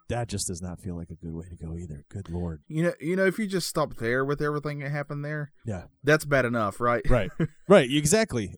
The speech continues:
Speaker 1: That, that's, that's just four. One, two, three, four within a four-year period, five-year period.
Speaker 2: Yeah.
Speaker 1: Um, but it keeps going. The very next year,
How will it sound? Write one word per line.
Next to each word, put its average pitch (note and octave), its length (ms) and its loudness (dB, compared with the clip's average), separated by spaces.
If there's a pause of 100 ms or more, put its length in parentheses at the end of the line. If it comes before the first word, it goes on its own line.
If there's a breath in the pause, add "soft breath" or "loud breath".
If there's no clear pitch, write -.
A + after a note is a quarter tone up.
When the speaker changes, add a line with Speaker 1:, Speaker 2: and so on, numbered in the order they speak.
Speaker 1:
That, C#3 240 0
that's, C#3 260 2
that's D#3 260 2
just - 220 0
four. B2+ 460 2
One, B2 180 -2
two, C3+ 180 4
three, B2 220 0
four A#2+ 360 2
within A#2 280 2
a G#2 60 -2
four-year A#2+ 520 2
period, A#2 440 -2
five-year A2+ 400 -2
period. A#2 420 -4 (580)
Speaker 2:
Yeah. G2+ 280 -2
Speaker 1:
Um, F#2+ 180 -8 (1600)
but F#3 100 2
it F#3 40 -2
keeps - 220 -2
going. G#2+ 460 -2
The B2 80 -2
very D3+ 340 4
next D#3 360 -2
year, A2+ 360 4